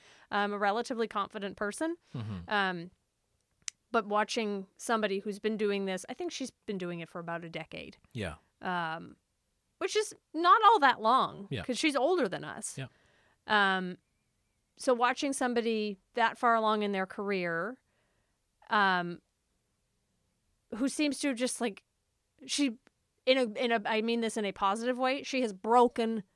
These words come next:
Speaker 1: stand-up comedy
Speaker 2: Mm-hmm.
Speaker 1: in the best way possible, I
Speaker 2: Yeah.
Speaker 1: think. That's where I'm at in my process.
Speaker 2: She's broken it open, maybe.
Speaker 1: Yeah. Yeah. That's probably a better way of looking at it.
Speaker 2: Mm-hmm.
Speaker 1: Um, so it is causing people like us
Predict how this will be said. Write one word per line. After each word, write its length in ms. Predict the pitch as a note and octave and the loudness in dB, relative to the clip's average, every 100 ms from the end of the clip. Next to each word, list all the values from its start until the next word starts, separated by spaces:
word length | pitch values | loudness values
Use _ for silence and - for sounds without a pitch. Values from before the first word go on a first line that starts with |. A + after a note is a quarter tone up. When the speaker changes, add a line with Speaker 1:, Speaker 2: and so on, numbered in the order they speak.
| _ _ | _ _
Speaker 1:
stand-up 400 | - - A3+ G3+ | -4 2 2 2
comedy 440 | - F#3+ E3 - - | 0 0 0 -6 -12
Speaker 2:
Mm-hmm. 280 | B2 A2 F2 E2+ _ _ _ _ _ _ _ _ _ | -10 -8 -10 -12 _ _ _ _ _ _ _ _ _
Speaker 1:
in 100 | - | -2
the 60 | A#3 | 2
best 240 | A3+ A3 | 4 4
way 120 | A3+ G3 | 2 4
possible, 580 | G#3 F#3 - E3 E3+ - | 6 4 2 -8 -6 -2
I 100 | F#3 | -2
Speaker 2:
Yeah. 100 | D#3+ | 0
Speaker 1:
think. 440 | F#3+ F3+ D4 - _ _ _ | -2 -2 -8 -14 _ _ _
That's 220 | - - - F#3+ | -16 -14 -16 -18
where 300 | - G#3 G3 | -16 -6 -2
I'm 140 | F#3 F#3 | -2 0
at 140 | E3+ | -2
in 100 | F#3+ | -4
my 100 | F3+ | -8
process. 680 | E3+ F#3 F3 - G#3 C4+ - - _ | -4 -2 -2 -2 -2 -2 -8 -16 _
Speaker 2:
She's 140 | C4 A#3+ | -2 2
broken 280 | G3+ E3+ | 2 2
it 100 | D#3 - | 0 -2
open, 420 | A2+ - E2 - _ _ | -6 -6 -10 -14 _ _
maybe. 300 | - F2 - A4+ | -10 -10 0 6
Speaker 1:
Yeah. 340 | G#4+ C#4+ E3+ - - - | 10 8 6 -2 -8 6
Yeah. 260 | E4+ G3 - | 8 8 6
That's 200 | D4+ - | 4 6
probably 380 | C#4+ B3 A3+ | 2 2 2
a 40 | G#3 | 2
better 220 | G#3 G3 | 2 0
way 200 | F#3 F3+ | 0 -2
of 300 | E3+ D#3+ - B4 | -4 -10 -18 -10
looking 340 | A3+ G3 F#3+ F#3 | -6 -4 -6 -8
at 140 | D#3+ | -10
it. 220 | - - B2+ | -12 -14 -12
Speaker 2:
Mm-hmm. 340 | G2+ E2+ - | -12 -10 0
Speaker 1:
Um, 440 | A3 G3 F3+ F3 - _ _ _ | 2 2 0 -4 -12 _ _ _
so 280 | - C4 A3 | 2 4 4
it 120 | G3+ | 2
is 160 | G3+ - | -2 -2
causing 480 | A3 G#3+ F#3+ F#3+ | 2 4 2 -4
people 300 | F#3 G#3 G3 | -4 -6 -4
like 200 | F#3 F#3 | -2 -2
us 360 | E3+ G3+ - - | -2 -4 -6 -12